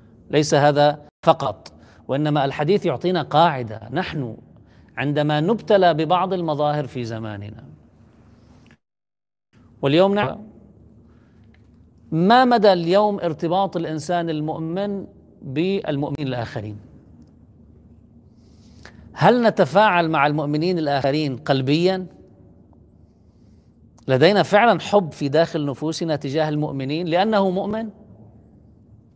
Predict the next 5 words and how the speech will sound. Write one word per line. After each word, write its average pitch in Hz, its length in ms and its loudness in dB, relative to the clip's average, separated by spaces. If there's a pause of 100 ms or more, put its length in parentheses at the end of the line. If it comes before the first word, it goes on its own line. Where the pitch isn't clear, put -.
(920)
لدينا 170 840 4
فعلًا 202 480 4
مشاعر 160 880 2 (840)
إيجابية 165 760 4
تجاه 151 640 2